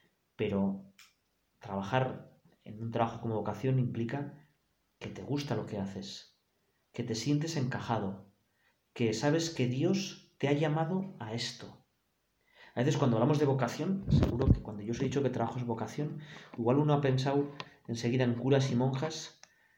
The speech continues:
pero pues no. Vocación es el camino que Dios nos pone a cada uno de nosotros para ser felices. Y siguiendo ese camino, yo tengo las actitudes mejores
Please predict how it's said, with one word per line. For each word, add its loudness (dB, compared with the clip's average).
pero 0
pues -12
no. -6
Vocación 0
es 2
el 2
camino 4
que 0
Dios 0
nos 0
pone 2
a 4
cada 4
uno 4
de 4
nosotros -2
para -4
ser 2
felices. 0
Y 6
siguiendo 2
ese 0
camino, 2
yo 2
tengo 2
las 6
actitudes 0
mejores -2